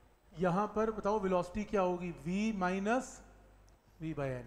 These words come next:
क्योंकि one N R of the velocity lose हो गई। ये किया आपने। तो case number one, first case में change in kinetic energy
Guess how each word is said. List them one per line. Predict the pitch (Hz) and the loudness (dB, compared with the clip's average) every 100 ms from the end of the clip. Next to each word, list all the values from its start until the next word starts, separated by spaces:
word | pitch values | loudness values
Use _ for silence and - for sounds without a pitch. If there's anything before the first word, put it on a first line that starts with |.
| 123 | -10
क्योंकि | 175 | -8
one | 156 165 | -4 -2
N | 170 170 | -2 0
R | 214 | 0
of | 196 | 0
the | 185 | -2
velocity | 180 165 - 170 | -2 -4 -4 -8
lose | 151 | -8
हो | 120 | -10
गई। | 92 | -12
ये | 82 - - - - - - - - - - - 160 | -16 -20 -20 -20 -20 -20 -20 -20 -20 -20 -20 -12 -8
किया | 185 180 | -2 0
आपने। | 175 190 202 - - - - - - - - - | -2 -6 -10 -12 -20 -20 -20 -20 -20 -20 -20 -4
तो | 202 208 208 - - - | -2 0 -4 -12 -14 -2
case | 214 226 226 | 0 0 -2
number | 233 226 214 | -4 -2 -2
one, | 156 143 120 - - - - - - - - | -2 -4 -8 -18 -20 -20 -20 -20 -20 -12 -2
first | 220 214 | -2 -2
case | 180 151 - | -4 -4 -6
में | 147 180 - - - - - - - - | -8 -10 -12 -20 -20 -20 -20 -20 -20 -12
change | - 220 240 240 | -2 0 0 -2
in | 254 254 | -4 0
kinetic | 202 190 196 226 220 | 0 2 -2 -2 -2
energy | 185 175 | -4 -4